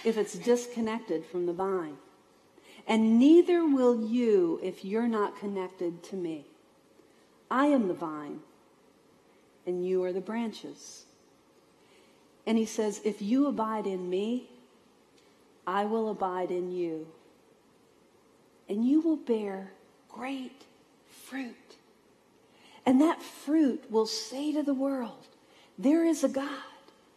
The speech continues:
And this is the power of restoration. And this is the power of the abundant life.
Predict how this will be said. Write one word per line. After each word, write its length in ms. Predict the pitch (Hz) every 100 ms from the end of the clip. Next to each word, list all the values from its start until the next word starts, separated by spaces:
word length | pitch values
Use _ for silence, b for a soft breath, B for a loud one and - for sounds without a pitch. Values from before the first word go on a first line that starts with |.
| _ B B -
And 180 | 254
this 200 | 277 349
is 140 | 330 269
the 120 | 277
power 640 | 277 - 311 311 247 214
of 100 | 190
restoration. 1160 | 202 214 285 277 - 240 240 254 240 196 156 156 - _ _ B B -
And 180 | 247
this 160 | 302 370
is 120 | 339
the 100 | 330
power 560 | - - 320 320 262 226
of 120 | 202
the 140 | 226
abundant 560 | 220 196 240 240 226 180
life. 640 | 208 208 175 - - -